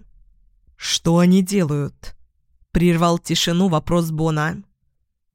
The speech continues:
«Это святые слёзы его божественности», — ответил Каре, будто и правда пытаясь рассказать им о Даррене, «которые он изливает каждый день, пропуская через себя скорбь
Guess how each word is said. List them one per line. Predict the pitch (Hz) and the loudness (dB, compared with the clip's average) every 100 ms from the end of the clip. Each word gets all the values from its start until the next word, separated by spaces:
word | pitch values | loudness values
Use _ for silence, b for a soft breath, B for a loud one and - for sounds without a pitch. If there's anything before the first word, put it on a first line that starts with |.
| _ | _
«Это | - 170 254 214 | -4 -2 -2 -2
святые | 214 - 165 165 208 262 202 | -4 -2 -2 -2 -2 -2 -2
слёзы | - 170 160 185 175 | -2 0 0 0 -2
его | 160 160 160 160 | -2 -2 -2 -2
божественности», — | 156 156 160 160 - 143 151 156 - - 147 202 - _ _ _ _ _ _ | -2 -2 -4 -4 -6 -8 -6 -8 -10 -8 -8 -10 -16 _ _ _ _ _ _
ответил | - 165 160 165 170 165 165 | -4 -2 0 0 0 -2 -4
Каре, | - 160 160 151 170 - | -2 0 0 -2 -4 -8
будто | 170 208 - 240 | -4 -2 -2 0
и | 233 | 0
правда | - 262 214 | 0 -4 -2
пытаясь | - 175 185 180 | -4 -2 0 0
рассказать | 165 185 170 170 185 - | -2 -4 -2 -2 -2 -2
им | 170 | 0
о | 165 | 0
Даррене, | 160 165 165 160 160 175 202 _ _ _ _ _ _ _ _ | 0 0 0 -2 -4 -6 -12 _ _ _ _ _ _ _ _
«которые | - 143 - 240 294 247 220 208 | -4 -2 0 -2 0 2 2 2
он | 269 202 | 2 0
изливает | 185 175 170 175 180 165 - | 0 0 2 2 0 0 -4
каждый | - 190 240 196 202 175 | -2 -2 0 -2 -2 -2
день, | 170 175 151 143 202 _ | -2 -2 -2 -6 -10 _
пропуская | 165 170 180 - 185 175 175 | -4 -2 -2 -2 0 2 0
через | - 160 156 | -2 -4 -4
себя | - 151 147 170 196 | -6 -6 -2 -2 -2
скорбь | - - 214 - | -6 -4 -4 -6